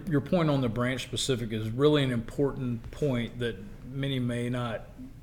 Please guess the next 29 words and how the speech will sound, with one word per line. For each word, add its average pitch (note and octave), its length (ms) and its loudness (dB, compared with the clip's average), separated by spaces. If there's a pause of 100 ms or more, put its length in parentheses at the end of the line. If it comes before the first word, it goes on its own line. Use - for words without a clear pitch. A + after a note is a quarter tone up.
(140)
think F3 220 0
about. A2 380 -2
And, C3 80 -8
and B2+ 260 -4
frankly, D#3 380 2
I B2 100 6
hadn't, A#2 440 2 (640)
I - 40 -4
hadn't C3+ 260 2
drawn C3 300 4
the A#2+ 80 2
linkage C3 360 2
until B2 300 2
just A#2+ 220 -2
this C3 180 -2
discussion. B2+ 600 4
But, B2 300 0 (1040)
you D#3+ 100 8
know, D3 80 8
many E3+ 260 8
of E3 80 8
our C#3 420 10 (380)
<clears throat> - 320 -14
M C3 360 4 (1900)
O C#3 160 6
Ss, C3 680 4
you C3+ 120 -2
know, A#2+ 260 0
and, A#2+ 440 -2